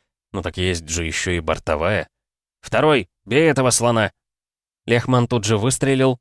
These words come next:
но снаряд, выпущенный под очень острым углом, ушел рикошетом.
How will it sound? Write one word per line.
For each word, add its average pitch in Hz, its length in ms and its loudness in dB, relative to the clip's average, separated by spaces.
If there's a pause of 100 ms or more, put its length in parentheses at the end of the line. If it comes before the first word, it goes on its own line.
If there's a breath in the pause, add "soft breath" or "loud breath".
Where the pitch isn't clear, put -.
но 107 180 0
снаряд, 113 420 0
выпущенный 95 540 -2
под 92 160 -2
очень 95 340 -4
острым 92 460 -2
углом, 101 420 -2
ушел 95 340 -2
рикошетом. 90 640 -4